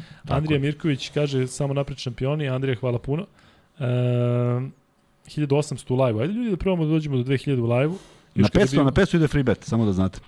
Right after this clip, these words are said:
Speaker 2: E,
Speaker 1: Na
Speaker 2: šta
Speaker 1: petsto
Speaker 2: ne?
Speaker 1: lajkova.
Speaker 2: Pa uveliko već ima petsto lajkova, da.
Speaker 1: Šalim se, na sedamsto lajkova.
Speaker 2: Ne, na hiljadu i sedamsto.
Speaker 1: <laughs>
Speaker 2: Da, ali je li imamo neki free bet?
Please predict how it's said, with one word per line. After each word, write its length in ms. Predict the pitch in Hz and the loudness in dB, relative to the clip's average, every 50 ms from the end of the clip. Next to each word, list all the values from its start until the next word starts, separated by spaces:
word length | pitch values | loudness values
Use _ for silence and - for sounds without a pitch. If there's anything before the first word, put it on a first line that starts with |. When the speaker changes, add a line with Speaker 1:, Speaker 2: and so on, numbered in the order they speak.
| _ _ _ - - - _ - | _ _ _ -20 -20 -20 _ -8
Speaker 2:
E, 60 | 135 | -4
Speaker 1:
Na 160 | 123 120 123 120 | 0 0 2 2
Speaker 2:
šta 100 | - 117 | 2 2
Speaker 1:
petsto 160 | 147 131 117 | 2 2 2
Speaker 2:
ne? 40 | 104 | 2
Speaker 1:
lajkova. 260 | 101 101 - 95 - - - _ | 2 0 -2 -6 -8 -8 -14 _
Speaker 2:
Pa 100 | - 117 | -4 -2
uveliko 520 | 113 110 110 117 117 120 113 110 - - | -2 -2 -2 -2 -2 -2 -2 -2 -2 -2
već 140 | 110 - - | -4 -2 -2
ima 100 | 120 113 | -4 -2
petsto 320 | - - 110 - - - 110 | 0 -2 -4 -4 -4 -6 -4
lajkova, 340 | 104 107 101 - 110 107 110 | -4 -4 -4 -6 -6 -6 -4
da. 120 | 110 110 101 | -6 -6 -2
Speaker 1:
Šalim 300 | - - 160 175 127 107 | 0 2 2 4 4 2
se, 120 | - - 110 | 2 2 0
na 60 | 110 | 0
sedamsto 360 | - - 156 131 101 - 98 | 2 2 2 2 2 0 -2
lajkova. 240 | 92 90 - 107 - | -2 -2 -4 -4 -6
Speaker 2:
Ne, 240 | 123 123 127 139 139 | -6 -4 -4 -4 -2
na 120 | 131 120 120 | -2 -2 -4
hiljadu 360 | - - 165 185 190 156 131 | -2 -2 0 2 2 2 0
i 40 | 123 | -4
sedamsto. 420 | - - - 131 123 107 - - 120 - - - - - | 0 2 4 4 4 4 2 0 -4 0 0 -2 0 0
Speaker 1:
<laughs> 340 | 135 - - - - - 135 | -4 -4 -4 -14 -10 -6 -2
Speaker 2:
Da, 180 | 139 139 120 - | 0 0 0 0
ali 220 | 139 131 127 127 127 | 0 -2 0 0 0
je 60 | 123 | 0
li 60 | 139 | 0
imamo 160 | 185 233 208 151 | 0 0 0 -2
neki 180 | 120 - - | -4 -6 -8
free 120 | - 117 110 | -10 -10 -8
bet? 140 | 107 107 | -8 -10